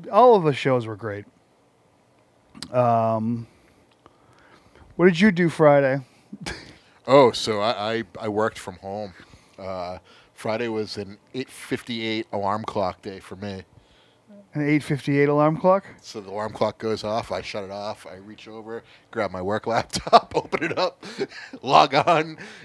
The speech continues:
Speaker 2: and then roll back <laughs> over for fifteen more minutes.
Speaker 1: Nice.
Speaker 2: <laughs> That is, uh,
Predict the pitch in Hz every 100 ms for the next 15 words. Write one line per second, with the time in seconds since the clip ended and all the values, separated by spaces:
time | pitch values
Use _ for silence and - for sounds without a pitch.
0 | - - 98 101 90 107 123 139 - -
1 | - 180 170 185 - - 139 143 139 120
2 | 127 117 147 - - - - - _ _
3 | _ - _ _ _ _ _ _ - -
4 | _ _ _ _ _ _ - - 135 123
5 | 107 - - _ _ _ _ - - 208
6 | 247 - - - - - - - 113 110
7 | 107 107 104 101